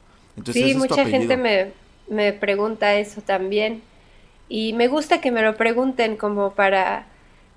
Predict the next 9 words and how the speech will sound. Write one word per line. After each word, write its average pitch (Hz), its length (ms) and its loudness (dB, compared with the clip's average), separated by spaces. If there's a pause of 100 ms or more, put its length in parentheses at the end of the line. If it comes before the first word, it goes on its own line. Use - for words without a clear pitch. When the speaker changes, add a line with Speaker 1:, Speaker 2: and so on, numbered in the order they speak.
(180)
Speaker 2:
eh, 202 260 -2
reiterarlo, 208 840 2
¿no? 214 220 -8
Sí, 247 260 -10
sí 254 120 -10
es 247 100 -8
mi 247 120 -6
apellido, 214 480 -2
orgullosamente 202 1120 -4